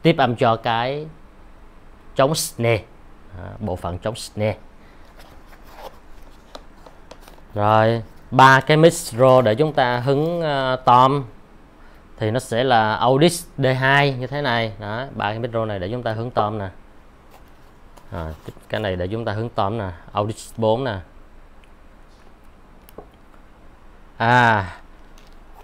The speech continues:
chúng, à, hãng sẽ chia ra chứ không như những cái, à, micro thông thường ha. Thì, à, hãng sẽ chia ra Audis D hai thì chúng ta sẽ hứng tom một và tom hai.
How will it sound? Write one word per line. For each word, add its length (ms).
chúng, 180
à, 360
hãng 300
sẽ 160
chia 320
ra 400
chứ 80
không 220
như 100
những 280
cái, 320
à, 400
micro 960
thông 220
thường 220
ha. 260
Thì, 260
à, 420
hãng 220
sẽ 120
chia 260
ra 360
Audis 520
D 80
hai 380
thì 100
chúng 160
ta 180
sẽ 160
hứng 200
tom 200
một 180
và 100
tom 200
hai. 320